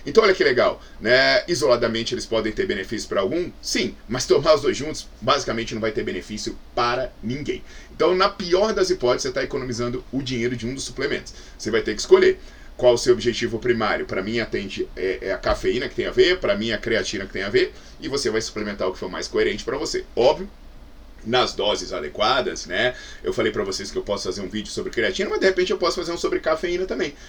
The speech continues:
Fazer uma análise de cafeína, de dose, né? Pra quem funciona, pra quem não funciona. É só vocês irem pedindo, darem like, seguirem o canal, compartilharem,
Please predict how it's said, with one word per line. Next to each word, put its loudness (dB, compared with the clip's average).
Fazer 0
uma 2
análise 0
de -10
cafeína, -2
de -6
dose, 4
né? -2
Pra -4
quem -10
funciona, -6
pra -6
quem -4
não -4
funciona. -4
É 2
só 2
vocês 0
irem -2
pedindo, -4
darem 4
like, 0
seguirem 0
o -4
canal, 0
compartilharem, 0